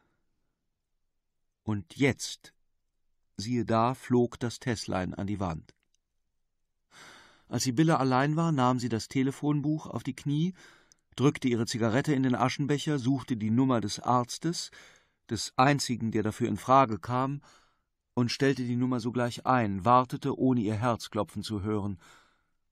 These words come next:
Sie war verwirrt, nur über ihren Gleichmut. Es musste sein.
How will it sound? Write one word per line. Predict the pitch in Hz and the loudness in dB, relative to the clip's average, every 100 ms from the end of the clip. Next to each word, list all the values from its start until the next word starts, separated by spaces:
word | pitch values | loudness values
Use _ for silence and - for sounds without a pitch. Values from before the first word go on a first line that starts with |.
| _ _ | _ _
Sie | - 113 | -2 2
war | 123 | 2
verwirrt, | - 127 151 165 180 - - _ _ | 0 -2 0 0 -2 -14 -20 _ _
nur | 123 143 151 - | 0 4 4 2
über | 120 | -2
ihren | 110 110 120 | -2 -2 0
Gleichmut. | 127 113 92 98 95 - _ _ _ _ _ _ _ _ _ - | 2 2 0 -4 -6 -8 _ _ _ _ _ _ _ _ _ -8
Es | 117 | -2
musste | 151 139 107 | 2 2 0
sein. | 101 95 87 - | -4 -4 -4 -10